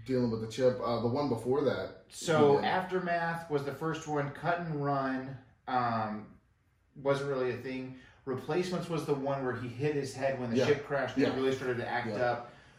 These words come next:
Speaker 2: Cornered, he hit his head really hard again because
Speaker 1: Again.
Speaker 2: Fennec
Speaker 1: Right.
Speaker 2: deflected him.
Speaker 1: Right.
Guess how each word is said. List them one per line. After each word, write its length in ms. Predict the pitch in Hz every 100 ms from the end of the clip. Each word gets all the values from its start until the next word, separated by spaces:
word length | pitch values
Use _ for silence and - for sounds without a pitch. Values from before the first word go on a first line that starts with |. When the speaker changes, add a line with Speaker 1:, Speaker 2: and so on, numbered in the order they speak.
| - - -
Speaker 2:
Cornered, 600 | - 151 165 175 185 185
he 160 | - 156
hit 200 | 139 160
his 140 | 139
head 180 | 147 135
really 180 | 147 147
hard 240 | 135 139
again 340 | 120 117 139 139
because 240 | - 123
Speaker 1:
Again. 160 | 117 120
Speaker 2:
Fennec 380 | 147 143 135 110
Speaker 1:
Right. 420 | 135 143 117 -
Speaker 2:
deflected 520 | 143 131 143 139 147
him. 120 | 123 127
Speaker 1:
Right. 200 | 117